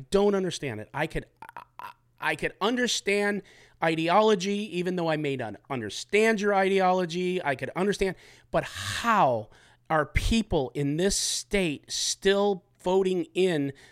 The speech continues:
the morons that are putting together these laws and, and these tax law-, like, w-, what are they, what are they thinking? What, what advantage do they get?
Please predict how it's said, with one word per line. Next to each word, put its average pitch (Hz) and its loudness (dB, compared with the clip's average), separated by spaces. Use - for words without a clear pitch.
the 147 0
morons 156 0
that 165 -2
are 160 0
putting 208 -2
together 185 -2
these 147 -4
laws 185 2
and, 151 0
and 139 -2
these 127 -6
tax - -2
law-, 190 -4
like, 202 2
w-, 170 -8
what 190 4
are 330 2
they, 233 -2
what 262 2
are 392 4
they 311 0
thinking? 247 2
What, 185 6
what 247 6
advantage 214 2
do 196 -2
they 160 0
get? 180 4